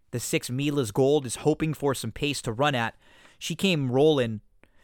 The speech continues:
after settling towards the back, and, and then she had to back out of a tight spot. She had to make an early four wide move up to contend, and she was four deep at the top of the lane. It was a really good second.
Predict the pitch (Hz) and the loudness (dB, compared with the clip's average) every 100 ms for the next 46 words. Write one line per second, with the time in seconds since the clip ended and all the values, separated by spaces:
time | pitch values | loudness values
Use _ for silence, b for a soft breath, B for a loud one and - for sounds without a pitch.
0 | b _ - 127 131 123 - 139 135 135 | b _ -2 -2 0 0 2 2 2 -2
1 | 123 139 120 107 104 135 131 - b b | -2 0 0 -2 0 0 0 -4 b b
2 | b b 120 123 120 120 - 131 135 156 | b b -2 -2 -2 -4 -8 -6 -4 -2
3 | 143 139 104 127 127 139 135 117 104 - | -2 -2 -2 2 2 2 0 0 -4 -2
4 | 135 - - 127 135 131 - 135 127 127 | -2 -4 -2 0 0 -2 -2 0 0 -4
5 | 117 - 143 135 113 - 135 131 135 135 | -4 -4 -4 -4 -6 -2 0 2 0 0
6 | 117 139 139 117 135 - 135 113 - 143 | 0 0 0 -2 -6 -4 -6 -6 -4 -2
7 | 143 139 131 120 135 110 - - 151 151 | -2 -4 -10 -10 -8 -8 -12 -2 2 2
8 | 139 135 147 127 - - 147 139 117 117 | 2 0 -4 -6 -8 -4 -4 -2 -6 -4
9 | 143 143 143 - _ - 123 117 160 165 | -4 -4 -6 -10 _ -6 -6 -2 0 2
10 | 127 123 - 120 - | 2 -2 -4 -6 -8